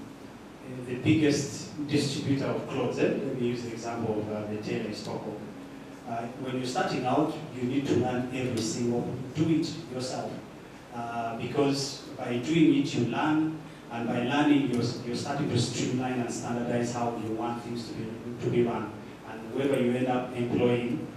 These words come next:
is going to run that very same course. Um, and then, and there are opportunities for you to learn. Um, Andela, uh, and partly that's the reason why I'm at Andela,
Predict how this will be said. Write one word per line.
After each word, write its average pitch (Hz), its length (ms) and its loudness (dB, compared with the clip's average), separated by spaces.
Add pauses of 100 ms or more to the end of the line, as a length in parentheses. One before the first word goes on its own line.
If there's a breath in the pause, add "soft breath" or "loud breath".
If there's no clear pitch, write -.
(300)
is 104 160 -4
going 123 220 -2
to 120 140 -6
run 117 320 -2
that 110 120 -8
very 110 180 -2
same 107 300 -6
course. - 380 -6 (720)
Um, 117 680 0 (240)
and 143 120 -4
then, 165 320 4
and 143 200 0
there 143 120 4
are 147 100 2
opportunities 160 520 0
for 135 80 -2
you 135 100 -2
to 131 120 -2
learn. 107 300 -4 (220)
Um, 120 520 0 (1080)
Andela, 139 580 2 (540 loud breath)
uh, 117 380 2 (120)
and 120 140 -2
partly 120 240 2
that's 120 220 0
the 117 40 -2
reason 117 180 0
why 113 80 0
I'm 107 200 0
at - 60 -4
Andela, 107 380 -2